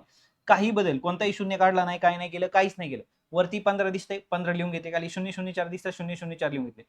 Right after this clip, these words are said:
पॉइंट नंतर वरती किती संख्या आहेत? एक, एक संख्या खा-, एक झिरो खाली वाढवला. पॉइंट नंतर खाली किती संख्या आहेत? दोन. म्हणून वरती दोन शून्य वाढवले. That's it. आता ह्या दोन पुढच्या शून्याचं काही कामच नसतंय. इथं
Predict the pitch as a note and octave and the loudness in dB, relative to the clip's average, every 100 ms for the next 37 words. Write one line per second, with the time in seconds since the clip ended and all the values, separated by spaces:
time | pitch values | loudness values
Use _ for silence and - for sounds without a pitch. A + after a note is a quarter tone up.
0 | _ _ - F#3 G#3 G#3 G#3+ G#3 G#3 G#3+ | _ _ 2 2 2 0 0 0 -2 -8
1 | G#3 G3 F#3+ F#3+ F#3 - _ _ _ _ | -6 -2 -4 -2 -6 -6 _ _ _ _
2 | F3 F#3+ F3+ F#3 - F3+ F3+ F3 F#3 F3 | -12 -6 -6 -6 -8 -8 -6 0 2 2
3 | E3+ E3+ E3+ D#3+ E3 F3+ F#3+ G3+ - F#3+ | 4 4 2 2 0 -2 -2 -2 0 0
4 | G3 G3 G3 F#3 F#3+ F3 - F3+ F3 E3+ | 0 -4 -6 -4 -6 -8 0 2 2 -2
5 | _ - D#3 F#3+ G3 F3+ D#3+ F3+ E3+ D3 | _ -6 -4 -2 -2 -4 -2 -2 -2 -4
6 | - C3 A2+ A2 A2 - F3 D#3 A2 - | -4 -4 -4 -8 -14 -6 -4 -4 -8 -20
7 | _ - D#3+ F#3+ G3+ G3 G#3 F#3+ - F#3+ | _ -6 0 2 2 2 0 -2 -4 -2
8 | G3 F#3+ F#3 F3 F#3 F#3 F3 E3 F3 E3+ | -2 -2 -2 -2 -2 0 4 4 4 -4
9 | F3 F3 F3 _ _ E3+ E3+ F#3+ | -8 -10 -14 _ _ -6 0 0